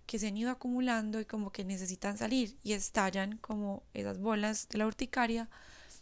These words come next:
Y el mantra que ella recomienda para esta situación es, eh, "Llevo paz a todos los rincones de mi vida". Entonces empecé como a repetirme eso todos estos días y les voy a decir la verdad, la urticaria ha bajado,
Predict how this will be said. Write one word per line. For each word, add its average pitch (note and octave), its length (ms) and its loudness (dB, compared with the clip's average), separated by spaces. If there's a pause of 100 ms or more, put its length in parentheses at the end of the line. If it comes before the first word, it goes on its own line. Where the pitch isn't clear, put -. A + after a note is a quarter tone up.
(140)
Y A3 100 0
el A3+ 80 4
mantra A3 340 2
que B3+ 100 0
ella B3+ 380 4
recomienda G#3 640 -2
para A3+ 280 2
esta G3+ 180 -2
situación A#3 720 0
es, G#3 400 2 (680)
eh, G3+ 440 0
"Llevo G#3 240 4
paz A3 320 2
a A3 100 2
todos A#3 320 2
los G3+ 500 -2
rincones F#3+ 540 -6
de G#3 100 -4
mi G3 140 -2
vida". F3+ 300 -6 (720)
Entonces G3 440 -4
empecé G3+ 460 -4
como G#3 420 -8
a F#3+ 80 -8
repetirme F#3+ 640 -6
eso A#3 160 -4
todos A#3 240 -4
estos A#3 300 -4
días D#4+ 320 -2 (420)
y G3+ 100 -2
les F#3+ 120 2
voy F#3 80 2
a - 20 2
decir G3 100 -2
la G#3+ 60 2
verdad, G#3+ 360 2
la G3 120 0
urticaria F#3 520 -6
ha - 180 -2
bajado, G3+ 500 -2